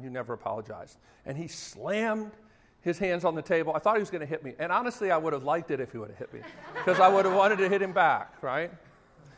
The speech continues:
Like, sometimes I think, you know, when somebody tells me a story like that, part of my role is to reflect what God thinks about it. It's okay to get angry like God gets angry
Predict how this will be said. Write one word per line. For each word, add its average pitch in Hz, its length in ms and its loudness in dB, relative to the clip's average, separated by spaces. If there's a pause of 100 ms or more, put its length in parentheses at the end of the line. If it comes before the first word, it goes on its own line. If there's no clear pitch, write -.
Like, 202 140 4
sometimes 262 680 4
I 190 100 6
think, 202 360 -4 (960)
you 208 100 4
know, 202 160 10
when 196 160 4
somebody 226 340 0
tells 208 460 2
me 202 200 -2
a 170 60 -2
story 196 680 0
like 160 260 0
that, 143 400 2
part 190 260 6
of 160 180 0
my 165 220 0
role 160 400 0
is 143 200 -6
to 156 100 -12
reflect 139 720 -4 (340)
what 147 220 -4
God 123 260 0
thinks 117 260 -10
about 107 300 -8
it. - 240 -20 (1040)
It's 180 160 -4
okay 220 400 4
to 151 80 0
get 170 240 -4
angry 151 540 -6
like 117 300 -10
God 131 320 -4
gets 123 260 -12
angry 117 600 -14